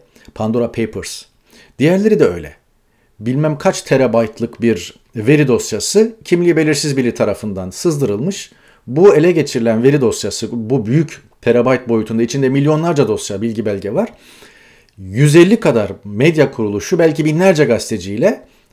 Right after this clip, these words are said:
bu, e, deryaya dalmışlar ve bunlara tek tek bakmışlar. Ve teyit etmişler. Ve muhataplarına sorular sormuşlar. Yani "Bu siz misiniz, böyle bir şey var mı?" diye. Ve muhataplarından da cevap gelmemiş falan.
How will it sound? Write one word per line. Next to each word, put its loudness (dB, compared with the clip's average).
bu, 2
e, -8
deryaya 4
dalmışlar 2
ve 0
bunlara 0
tek 0
tek -4
bakmışlar. -4
Ve 0
teyit 4
etmişler. -8
Ve 4
muhataplarına 2
sorular 0
sormuşlar. -6
Yani -10
"Bu -6
siz -4
misiniz, -4
böyle 2
bir -2
şey -2
var 4
mı?" -2
diye. -8
Ve -2
muhataplarından -2
da 0
cevap -4
gelmemiş -4
falan. 0